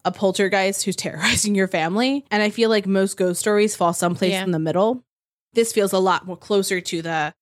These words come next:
Speaker 2: Mm-hmm.
Speaker 1: "I miss my person" kind of situation.
Speaker 2: Yeah. So after the Civil War, that's when Scots and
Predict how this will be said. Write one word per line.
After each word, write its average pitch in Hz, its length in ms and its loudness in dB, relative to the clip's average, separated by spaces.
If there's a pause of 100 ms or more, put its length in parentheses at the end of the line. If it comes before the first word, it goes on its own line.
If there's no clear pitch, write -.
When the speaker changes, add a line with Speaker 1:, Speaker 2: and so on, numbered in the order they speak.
(160)
Speaker 2:
Mm-hmm. 185 260 -8 (360)
Speaker 1:
"I 175 80 2
miss 180 300 2
my 170 100 0
person" - 540 -10 (180)
kind 131 220 -2
of 175 60 -2
situation. 190 600 -2 (260)
Speaker 2:
Yeah. 240 580 -2 (360)
So - 300 -2
after 320 340 -2
the 285 80 0
Civil 196 380 -2
War, 185 440 2
that's 247 280 -2
when 240 160 0
Scots - 560 -2
and 196 280 -2